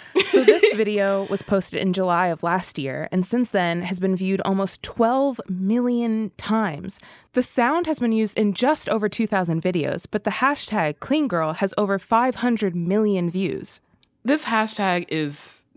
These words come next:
Speaker 2: wide and extensive, as you can guess by the fact that it has over five hundred million views. If you were to go click on hashtag clean girl, you would see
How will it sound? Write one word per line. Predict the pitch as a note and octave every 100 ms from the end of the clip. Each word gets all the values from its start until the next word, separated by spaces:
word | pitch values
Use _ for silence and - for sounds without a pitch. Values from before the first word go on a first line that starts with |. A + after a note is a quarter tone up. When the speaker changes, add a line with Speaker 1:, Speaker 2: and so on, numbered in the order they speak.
| -
Speaker 2:
wide | D#3 D#3 D3+ D3 D3
and | C3+
extensive, | B2+ - C#3+ C#3 C#3+ C3+ C#3 C#3
as | A#2+
you | C3+
can | C3 C3 C3
guess | C3 C#3+ D3
by | - C3+
the | C3
fact | C3+ B2+
that | C3+
it | C3+
has | C#3+ C#3+
over | C#3
five | - C#3+ C3 C3
hundred | C#3+ C3+
million | C3+ C3+ B2+ B2+
views. | C#3 C3+ C3 C3+ - - - - - - _
If | A#3+ A#3
you | D4
were | F4+
to | E4+ B3+
go | G3+ G#3 G#3
click | G3+ - F3+ F3
on | D#3+
hashtag | D3+ E3+ D#3+ - F3 D3+
clean | - D#3+ D3+
girl, | D3 C#3 C3 C3 - _
you | F#3+ A3
would | A3+ A3+
see | - G#3+ G3 F#3+ F#3 F3+